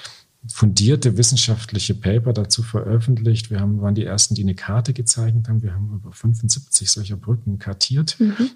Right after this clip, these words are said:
Speaker 1: Ähm, in, das zeigt einfach, dass das nicht nur, ähm, Einzelbeispiele sind, sondern dass man auf eine Tradition aufbauen kann,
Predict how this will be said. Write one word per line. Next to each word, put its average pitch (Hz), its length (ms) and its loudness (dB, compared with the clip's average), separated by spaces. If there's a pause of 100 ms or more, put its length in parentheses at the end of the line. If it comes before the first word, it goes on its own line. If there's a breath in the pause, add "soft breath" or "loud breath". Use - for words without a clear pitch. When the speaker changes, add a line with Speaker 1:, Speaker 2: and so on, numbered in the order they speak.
(160)
Speaker 1:
Ähm, 117 240 4
in, 123 380 2
das 113 220 0
zeigt 117 300 0
einfach, 113 300 -2
dass 107 240 -2
das - 160 0
nicht 113 220 -2
nur, 101 320 -4
ähm, 90 320 -2 (920 soft breath)
Einzelbeispiele 123 1300 -2
sind, 113 240 2
sondern 101 260 0
dass 95 320 0
man 101 160 -4
auf 92 180 -8
eine 101 120 -2
Tradition 92 720 0
aufbauen 87 640 -4
kann, 98 280 -2